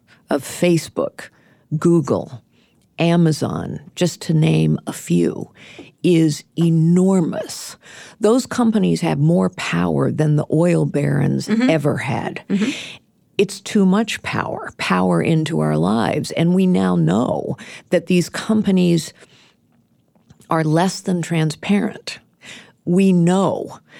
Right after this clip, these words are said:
Speaker 1: that they use their market power to crush rivals. We know that they are taking advantage of consumers. And we also know that the products that they put out there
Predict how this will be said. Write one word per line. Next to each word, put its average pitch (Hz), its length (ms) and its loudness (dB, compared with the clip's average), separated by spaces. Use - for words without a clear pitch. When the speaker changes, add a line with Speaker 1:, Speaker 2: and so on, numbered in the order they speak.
Speaker 1:
that 170 180 0
they 175 100 4
use 175 520 2
their 165 220 2
market 156 480 0
power 160 440 0
to - 220 -6
crush 156 480 -4
rivals. - 680 -4
We 190 280 2
know 175 640 0
that 165 180 0
they 175 140 2
are 165 120 2
taking 170 500 -2
advantage 147 880 0
of 147 180 -4
consumers. 151 760 -2
And 190 200 4
we 208 180 2
also 233 520 -2
know 107 480 -4
that 180 380 0
the 160 200 0
products - 800 -4
that 170 180 0
they 160 140 0
put - 340 -6
out 262 300 -2
there - 420 -6